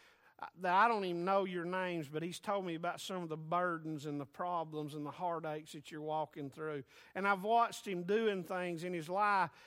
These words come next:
that, that if he wasn't the real shepherd, he wouldn't give one flip about, okay?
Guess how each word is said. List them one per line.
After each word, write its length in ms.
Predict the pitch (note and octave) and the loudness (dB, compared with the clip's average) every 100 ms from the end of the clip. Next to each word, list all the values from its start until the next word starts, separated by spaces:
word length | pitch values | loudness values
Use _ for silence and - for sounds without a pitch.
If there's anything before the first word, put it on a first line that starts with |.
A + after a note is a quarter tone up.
| - - | -20 -6
that, 200 | F3 F3 - - _ | -4 -4 -6 -20 _
that 180 | F#3 F#3 - | -4 -4 -4
if 160 | F3+ D3+ | -10 -4
he 140 | A3 | -2
wasn't 300 | A3+ B3 A#3 | 4 2 2
the 80 | G3 | 0
real 320 | G#3 B3+ A#3+ | 2 4 2
shepherd, 500 | - B3+ B3+ A3 G3+ | 0 2 2 2 -2
he 160 | G3 B3+ | -2 -2
wouldn't 400 | B3+ B3 G3 F#3 | -2 -2 -4 -6
give 320 | G#3+ G#3+ F#3+ | -2 -2 -2
one 440 | G#3 A#3 A#3 A3+ | -2 -2 0 -2
flip 520 | G#3+ A#3 A3+ A3 E3+ C3+ | -4 -6 -4 -4 -6 -10
about, 440 | C#3 C3 A#2 A#2+ | -6 -6 -6 -8
okay? 520 | B2+ - F3+ G3 G3 | -10 -6 -6 -6 -8